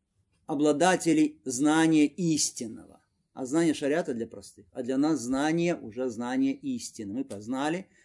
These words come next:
внутреннюю суть вещей. Мы постигли истину, говорят они. Это очень важный тоже принцип. В той или иной мере он присущ разным группам, которые сегодня есть. Течениям, партиям. Какие-то принципы отсюда, из этих течений батыния. Их много на самом деле.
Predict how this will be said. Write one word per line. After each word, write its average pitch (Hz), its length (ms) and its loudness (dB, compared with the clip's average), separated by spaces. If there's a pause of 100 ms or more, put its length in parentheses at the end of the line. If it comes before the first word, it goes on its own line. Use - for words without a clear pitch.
(120)
внутреннюю 120 560 0
суть 107 240 -12
вещей. 92 460 -12
Мы 110 120 -8
постигли 110 420 -10
истину, 123 480 -8
говорят 101 440 -10
они. - 100 -20 (480)
Это - 120 -6
очень 208 260 2
важный 165 300 0
тоже 143 260 -2
принцип. - 420 -10 (480)
В - 120 -12
той 320 340 6
или 247 120 8
иной 233 240 8
мере 196 440 6
он 165 80 2
присущ 190 580 4
разным 151 420 4
группам, 113 460 -6
которые 135 340 -2
сегодня 131 480 0
есть. 87 280 -12
Течениям, 151 600 2
партиям. 143 880 2 (520)
Какие-то 196 360 -6
принципы 170 480 0
отсюда, 101 380 -12
из 110 160 -12
этих 120 240 -10
течений 123 340 -6
батыния. 131 640 -2
Их - 180 -14
много 147 340 -4
на 110 120 -10
самом 104 300 -16
деле. 101 220 -16